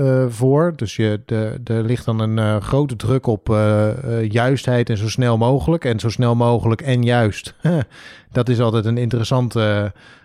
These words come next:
ehm, combinatie. Eh, daarnaast hebben we, eh, maken wij ook de reisinformatie voor alle andere vervoerders. Dus de Arriva's en de Keolis van deze wereld.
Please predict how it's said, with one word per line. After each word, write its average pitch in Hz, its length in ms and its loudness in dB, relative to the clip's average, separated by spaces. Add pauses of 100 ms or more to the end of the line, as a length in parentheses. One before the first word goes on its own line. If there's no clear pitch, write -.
(120)
ehm, 104 760 0 (220)
combinatie. 131 680 0 (840)
Eh, 110 480 2 (440)
daarnaast 135 360 0
hebben 123 180 -2
we, 123 340 0 (120)
eh, 120 260 2
maken 123 340 0
wij 120 100 0
ook 131 120 0
de 135 60 2
reisinformatie 120 840 0
voor 120 220 0
alle 117 460 2 (260)
andere 131 400 0
vervoerders. 135 580 0
Dus 107 140 -2
de - 80 -4
Arriva's 113 560 0
en 113 100 -2
de 107 100 0
Keolis 117 460 0
van 151 100 -2
deze 143 260 0
wereld. 151 440 -2